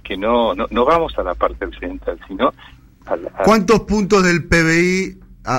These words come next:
Speaker 2: a-, aplica la, la Argentina en crédito? ¿Cuánto
Speaker 1: Uy,
Speaker 2: está?
Speaker 1: de-, después si quieren les puedo
Speaker 2: Ah,
Speaker 1: mandar,
Speaker 2: ok.
Speaker 1: eso lo tengo, pero, pero no está en el... No, no, no, no llega al diez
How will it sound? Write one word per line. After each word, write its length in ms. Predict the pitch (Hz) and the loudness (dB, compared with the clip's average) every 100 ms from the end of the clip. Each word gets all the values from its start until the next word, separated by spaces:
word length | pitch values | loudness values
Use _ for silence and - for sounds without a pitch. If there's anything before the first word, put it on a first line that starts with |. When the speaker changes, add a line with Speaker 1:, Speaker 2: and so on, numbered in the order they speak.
| - | -2
Speaker 2:
a-, 280 | 120 - 127 | -4 -2 -4
aplica 400 | 117 135 127 127 | -2 -2 0 0
la, 220 | 123 107 | 0 0
la 140 | 104 | -2
Argentina 640 | 107 107 107 110 117 117 107 - | -4 -2 -4 -2 0 0 0 -2
en 160 | 98 | -4
crédito? 480 | 104 95 98 95 151 - - | -2 0 0 -4 -10 -14 -10
¿Cuánto 260 | 120 113 143 | -8 -2 -2
Speaker 1:
Uy, 120 | 120 | -2
Speaker 2:
está? 120 | 95 | -4
Speaker 1:
de-, 120 | 156 - - | -8 -6 -4
después 280 | 131 - 165 | -2 -2 -4
si 100 | 123 | -4
quieren 240 | 117 135 107 | -2 -2 -2
les 120 | 95 | -2
puedo 180 | 131 135 | 2 2
Speaker 2:
Ah, 60 | |
Speaker 1:
mandar, 360 | 104 95 110 127 - - | 0 -4 -2 -2 -2 -2
Speaker 2:
ok. 200 | 117 - | 0 2
Speaker 1:
eso 200 | 90 139 | 2 0
lo 120 | 107 | -2
tengo, 340 | - 147 151 - | -4 0 0 0
pero, 240 | 151 160 160 - | 2 2 0 -2
pero 360 | 160 160 165 165 | 2 4 2 -2
no 140 | 160 185 | -4 -4
está 380 | - 175 165 147 | 0 2 2 2
en 160 | 120 | -2
el... 220 | 101 95 - - - _ _ - | -6 -10 -18 -20 -20 _ _ -8
No, 200 | 107 - | -6 -4
no, 200 | 117 117 | -6 -4
no, 180 | 120 120 | -2 0
no 200 | 120 127 | -2 -2
llega 240 | 151 143 | 0 0
al 100 | 127 | 0
diez 220 | 151 156 | -2 -4